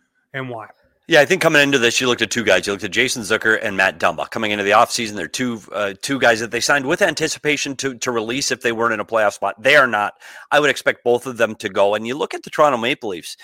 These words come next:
Speaker 2: where they've struggled at the back end. And, and now you've got Morgan Rielly out for a little bit. This is a team that has two rookies in the lineup in their last game against Saint Louis, playing their first,
Speaker 1: Yeah.
Speaker 2: <laughs> you know, v-, very first N H L game. And, and now you look at a guy like Matt Dumba, experienced, physical, um,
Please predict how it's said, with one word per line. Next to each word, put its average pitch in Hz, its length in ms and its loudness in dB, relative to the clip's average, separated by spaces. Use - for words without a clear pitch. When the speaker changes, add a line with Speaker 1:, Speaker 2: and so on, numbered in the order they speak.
Speaker 2:
where 110 240 -2
they've 120 240 -2
struggled 139 360 0
at 90 120 -10
the 90 80 -10
back 85 260 -6
end. 71 300 -14
And, 95 140 -8
and 101 200 -4
now 98 120 -2
you've 101 120 -8
got 92 160 -6
Morgan 104 260 -6
Rielly 147 320 4
out 107 200 -2
for 120 100 -4
a 107 60 -4
little 101 240 -4
bit. 98 200 -8
This - 200 -8
is 185 100 -10
a 214 60 -4
team 151 220 -6
that 107 80 2
has 82 140 -4
two 185 160 -8
rookies 147 340 -4
in 127 40 -6
the 117 80 -2
lineup 113 360 2
in 113 100 -4
their 107 120 2
last 110 260 4
game 123 120 -2
against 110 240 -2
Saint 104 240 -2
Louis, 107 460 -4
playing 107 160 -4
their 98 100 -6
first, 127 240 -6
Speaker 1:
Yeah. 123 140 -8
Speaker 2:
<laughs> - 120 -20
you 113 80 -8
know, 104 240 -4
v-, 104 140 -12
very 123 220 0
first 127 300 -4
N 120 80 0
H 120 160 -2
L 113 80 2
game. 147 260 2
And, 131 100 -4
and 151 100 -2
now 170 120 4
you 185 140 -2
look 143 120 -6
at 131 80 -6
a - 20 -6
guy 127 120 0
like 113 120 -2
Matt 120 240 -4
Dumba, 117 260 2
experienced, - 580 -2
physical, 127 760 -2
um, 104 400 2